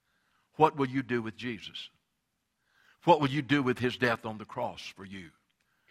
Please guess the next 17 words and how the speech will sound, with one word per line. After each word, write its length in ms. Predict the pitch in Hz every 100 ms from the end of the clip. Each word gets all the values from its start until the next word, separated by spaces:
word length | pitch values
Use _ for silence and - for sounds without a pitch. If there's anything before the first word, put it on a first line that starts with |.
| _ _ -
What 200 | 196 175
will 120 | 151
you 120 | 156
do 280 | 131 156 127
with 160 | 104 110
the 80 |
fact 320 | 110 143 123 113
that 120 | 117
he 40 |
shed 320 | 117 - 135
his 200 | 113 110
blood 420 | 87 131 131 90 82 -
so 160 | - 127
you 180 | 113 120
could 200 | 110 98
be 100 | 101
forgiven? 460 | - 87 104 82